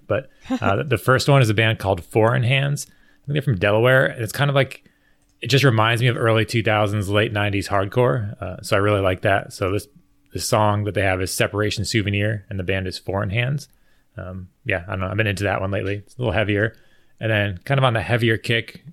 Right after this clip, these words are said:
uh, I've also been listening to Sub Rosa a bit. And this is from, I think from twenty eleven, twenty ten, somewhere around there, um, their album. And the song is called Borrowed Time, Borrowed Eyes. Um, so those two, yeah, those two songs have been heavy on my playlist the last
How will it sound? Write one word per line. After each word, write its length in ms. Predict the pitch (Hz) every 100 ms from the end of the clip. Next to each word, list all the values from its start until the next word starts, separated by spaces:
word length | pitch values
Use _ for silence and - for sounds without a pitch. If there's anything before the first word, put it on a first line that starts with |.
| _
uh, 340 | 101 95 92 98
I've 120 | 107
also 200 | 110 104
been 140 | 104 104
listening 320 | 98 107 101
to 160 | 107 95
Sub 260 | - 107
Rosa 320 | 107 113 - 131
a 60 | 131
bit. 320 | 123 - - - _ _ _
And 140 | 107
this 140 | 107 101
is 80 | 98
from, 400 | 110 101 101 92 -
I 40 |
think 160 | - 135
from 120 | 127
twenty 440 | - - 113 113 104
eleven, 400 | 98 104 110 110
twenty 220 | - 113
ten, 240 | 117 113
somewhere 240 | 101 127 120
around 180 | 107 104
there, 320 | 101 98 - _ _ _ -
um, 140 | 95
their 120 | 104
album. 300 | 95 98 98
And 180 | 101 95
the 60 | 92
song 600 | - 113 107 95 104 135
is 120 | 110
called 400 | - 98 90 85
Borrowed 360 | - 104 101 98
Time, 460 | 98 98 92 92 85
Borrowed 300 | 95 95 92
Eyes. 420 | 98 98 101 - - _ _ _ -
Um, 200 | 98 98
so 120 | -
those 160 | 113 107
two, 280 | 113 110 95 _ -
yeah, 160 | 127 98 -
those 120 | 120
two 120 | 127
songs 220 | 110 113
have 60 | 101
been 100 | 101
heavy 220 | 107 104
on 60 | 101
my 100 | 101
playlist 420 | - 107 104 101
the 60 | 110
last 300 | 107 -